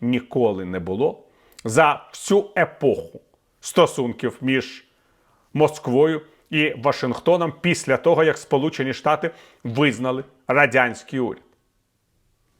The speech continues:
Що ж, можна чітко сказати, що гроші і є тим пунктиком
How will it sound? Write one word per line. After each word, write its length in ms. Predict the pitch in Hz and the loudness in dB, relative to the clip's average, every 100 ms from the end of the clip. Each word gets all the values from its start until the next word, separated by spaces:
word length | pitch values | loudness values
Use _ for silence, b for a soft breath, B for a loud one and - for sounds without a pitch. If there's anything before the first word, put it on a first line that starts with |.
| _ _ _ _ _ _ _ _ _ _ _ _ | _ _ _ _ _ _ _ _ _ _ _ _
Що 280 | - 202 190 | 0 0 0
ж, 220 | - - _ _ _ _ _ _ _ _ _ _ | -4 -20 _ _ _ _ _ _ _ _ _ _
можна 460 | 175 196 170 180 170 _ _ | 2 2 2 -2 -4 _ _
чітко 440 | - 175 170 - | -2 -2 -2 -4
сказати, 640 | 180 - 147 117 123 - 156 b b | -4 -2 -2 0 -2 -2 -14 b b
що 420 | - - 147 143 135 - _ _ _ _ _ _ _ _ _ - | -12 0 2 2 0 -16 _ _ _ _ _ _ _ _ _ -8
гроші 720 | 113 120 147 170 - - 110 _ _ _ | -2 2 2 2 0 -10 -14 _ _ _
і 160 | 190 160 | -2 -2
є 460 | 135 151 110 - _ _ _ _ | 0 0 0 -4 _ _ _ _
тим 260 | - 165 123 - _ | 2 2 0 -10 _
пунктиком 840 | - 208 196 - - - - 87 | 0 0 0 -6 -4 -4 -4 -14